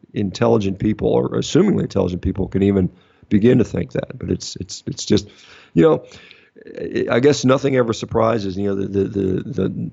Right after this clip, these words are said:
the silliness that humans are willing to do. Noth-, you know, you see all the kind of crazy, the stupid human tricks, the Darwin Awards.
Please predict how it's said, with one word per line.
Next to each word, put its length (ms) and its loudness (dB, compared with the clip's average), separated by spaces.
the 120 -2
silliness 580 4
that 100 -4
humans 480 0
are 100 -2
willing 320 4
to 80 -6
do. 380 4
Noth-, 300 0
you 100 4
know, 80 6
you 160 6
see 180 2
all 160 4
the 60 0
kind 180 -2
of 60 -6
crazy, 220 2
the 80 -6
stupid 320 0
human 260 2
tricks, 360 2
the 60 -2
Darwin 380 6
Awards. 520 2